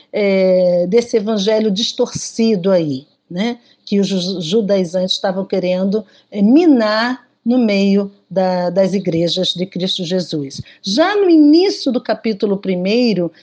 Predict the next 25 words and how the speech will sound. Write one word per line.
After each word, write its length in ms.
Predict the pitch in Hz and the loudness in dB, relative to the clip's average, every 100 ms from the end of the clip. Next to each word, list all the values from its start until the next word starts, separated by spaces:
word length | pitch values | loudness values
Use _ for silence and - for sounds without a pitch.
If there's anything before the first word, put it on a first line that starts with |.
| _ | _
verso, 800 | 160 208 220 220 - - 202 175 - _ _ - | -4 0 0 -2 -8 -2 0 -2 -6 _ _ -4
é, 680 | 190 190 185 180 180 170 170 _ | 0 2 4 2 2 -2 -8 _
três, 480 | - 220 262 247 - | -2 2 2 2 -2
quatro 440 | - 208 202 202 196 | -4 -2 -2 -4 -6
e 20 | |
cinco, 500 | - - 320 311 226 | -6 0 4 4 2
ele 200 | 214 214 | 0 0
fala 180 | 214 202 | 0 -2
assim: 240 | 196 196 | -2 -4
"Graça 520 | 175 220 254 277 - | -2 0 0 -2 -2
a 40 | 240 | -2
vós 540 | 190 202 226 262 240 | 2 2 4 2 0
e 120 | 262 _ - | -4 _ -6
paz 380 | 233 254 311 254 | -4 0 -2 0
da 120 | 240 | -4
parte 600 | - - 202 254 262 226 | -4 -6 -4 -6 -8 -6
de 120 | 190 | -6
Deus, 340 | 175 185 202 185 | -4 -2 -2 -2
nosso 300 | 190 185 180 | -6 -6 -12
Pai, 480 | - 185 190 202 | -8 -6 -2 -2
e 40 | 202 | -4
do 120 | 185 | -6
Senhor 500 | 196 190 190 214 254 | -6 -6 -4 0 0
Jesus 400 | 214 208 196 196 | 0 -2 -4 -6
Cristo." 400 | - 190 233 - | -4 -2 -2 -6